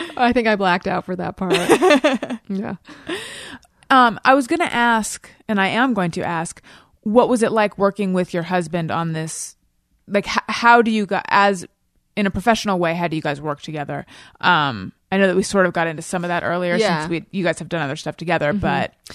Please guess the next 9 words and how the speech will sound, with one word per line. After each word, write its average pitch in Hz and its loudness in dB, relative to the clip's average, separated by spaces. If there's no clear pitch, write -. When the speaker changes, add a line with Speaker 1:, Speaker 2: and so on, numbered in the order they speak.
Speaker 1:
what's - -8
that 170 -2
like? 143 -6
Speaker 2:
We, 269 0
well, 240 2
I 240 2
think 302 -2
it - -2
shifts - -2